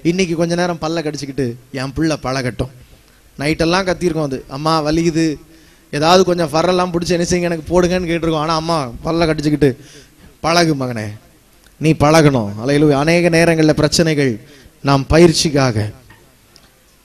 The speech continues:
நம்மை அழிப்பதற்காக அல்ல. உனக்குள்ள இருக்கிற வல்லமையை நீ உணராமல் இருக்கிறதுனால தான் இன்னைக்கு பெரிய பிரச்சனைன்னு ஆண்டவருக்கு தெரியும். அதனால தான் சில பிரச்சனைகளை அனுப்புகிறார். சில நேரம் தேவையில்லாத ஏச்சு பேச்சுகள்லாம் நீ வாங்கும் போது நீ நினைக்கிற,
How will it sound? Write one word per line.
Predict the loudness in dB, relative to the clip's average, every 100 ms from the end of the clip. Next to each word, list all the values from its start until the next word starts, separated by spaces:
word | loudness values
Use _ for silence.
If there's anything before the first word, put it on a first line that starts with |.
| _ -6
நம்மை | 0 4
அழிப்பதற்காக | 6 4 4 2 0 0 0
அல்ல. | 0 2 2 0 -10 -20 -20 -20 _ _ _ -16 2
உனக்குள்ள | 4 6 8 8
இருக்கிற | 8 6 4
வல்லமையை | 6 6 6 4 4
நீ |
உணராமல் | 4 6 6 6 4 0 0
இருக்கிறதுனால | 0 2 2 2 0
தான் | -2 -4 -12 -20 -20 -20 _ _ _ -2
இன்னைக்கு | 2 2
பெரிய | 4 4 4
பிரச்சனைன்னு | 2 2 2 2 2 2
ஆண்டவருக்கு | 2 0 4
தெரியும். | 6 6 4
அதனால | 0 2 2
தான் | 2
சில | 4 4
பிரச்சனைகளை | 4 2 2 0 2 2
அனுப்புகிறார். | 4 6 6 4 -2 -16 -20 -20 -10
சில | -2 0
நேரம் | 2 2 2
தேவையில்லாத | 2 2 4 4 4 4
ஏச்சு | 4 4 2 4
பேச்சுகள்லாம் | 4 4 -2 -2 -4
நீ | -2
வாங்கும் | 0 0 0
போது | 2 2
நீ | 0
நினைக்கிற, | 0 4 4 4